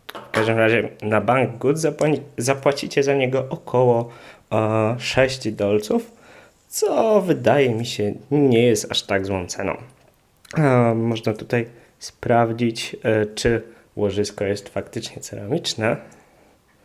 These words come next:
Postaram się to wygrzebać, choć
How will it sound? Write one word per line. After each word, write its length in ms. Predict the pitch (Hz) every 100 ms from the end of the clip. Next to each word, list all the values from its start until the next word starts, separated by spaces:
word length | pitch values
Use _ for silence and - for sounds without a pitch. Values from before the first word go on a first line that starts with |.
| _ _ _ _ _ _ _ _ -
Postaram 520 | - - - 98 98
się 340 | - 113 104
to 240 | 101 101 98
wygrzebać, 720 | 104 - 135 104 135 - -
choć 440 | - - - -